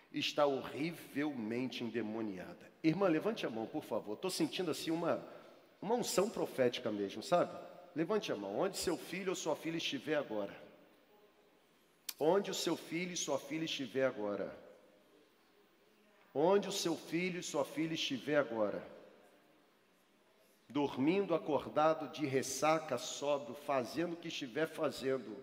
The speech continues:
onde houver filhos e filhas de mães determinadas e consagradas,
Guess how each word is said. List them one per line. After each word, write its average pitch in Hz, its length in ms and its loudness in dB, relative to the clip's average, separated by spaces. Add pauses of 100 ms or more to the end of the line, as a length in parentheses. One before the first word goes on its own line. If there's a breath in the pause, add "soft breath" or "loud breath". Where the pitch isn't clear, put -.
onde 175 560 0
houver 147 440 0
filhos 175 720 -8
e 170 60 -4
filhas 143 720 -6 (560 loud breath)
de 139 180 -2
mães 147 480 4
determinadas 135 1000 0
e 131 40 -6
consagradas, 101 1160 -2